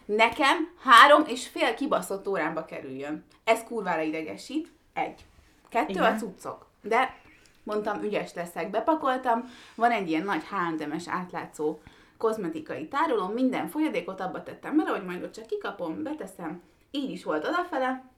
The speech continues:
Speaker 1: visszafele ugyanúgy pakoltam, kaptunk egy-két ajándék cuccot, krémet, meg, ö, piát, meg ilyeneket, úgyhogy azt is beletettem, és, ö,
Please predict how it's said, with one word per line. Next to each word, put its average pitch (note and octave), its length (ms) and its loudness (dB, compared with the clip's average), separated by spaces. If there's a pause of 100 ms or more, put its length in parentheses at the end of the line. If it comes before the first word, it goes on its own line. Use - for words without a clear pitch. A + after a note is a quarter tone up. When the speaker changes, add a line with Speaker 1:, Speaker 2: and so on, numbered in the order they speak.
(460)
Speaker 1:
visszafele G#3 480 -4
ugyanúgy D#3+ 300 -4
pakoltam, C4 600 -2 (300)
kaptunk G3+ 380 -2
egy-két F3 320 -6
ajándék D#3+ 460 -4
cuccot, B3 480 -8
krémet, F3 520 -6
meg, D#3 340 -4
ö, D#3 200 -6 (360)
piát, F3 320 -4
meg E3 120 -6
ilyeneket, C#4+ 440 0
úgyhogy G3+ 180 -8
azt G3 160 -6
is F3 100 -14
beletettem, A3+ 720 -8 (220)
és, A3 300 -6
ö, A#3+ 40 -4